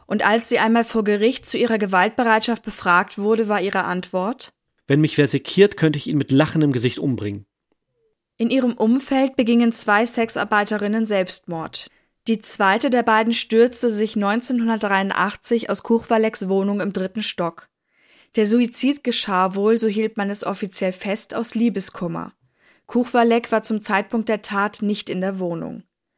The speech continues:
Speaker 1: Für sie, damals sechsunddreißig Jahre alt, war dies ein erneuter Wendepunkt. Sie zog sich mehr und mehr aus der Öffentlichkeit zurück.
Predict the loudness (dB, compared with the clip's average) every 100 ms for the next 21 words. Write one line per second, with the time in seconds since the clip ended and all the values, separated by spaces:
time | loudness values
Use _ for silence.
0 | _ _ _ _ _ _ 0 0 2 2
1 | 2 2 2 2 0 -2 -2 -2 0 -2
2 | -4 -4 -2 0 0 0 2 2 0 0
3 | 2 2 0 0 0 2 0 0 -2 0
4 | -2 -4 -6 -8 -8 -12 -16 _ _ _
5 | -4 -2 2 2 2 0 0 0 2 2
6 | 0 0 0 0 0 -2 -2 -4 -6 -6
7 | -6 -6 -6 -6 -4 -4 -8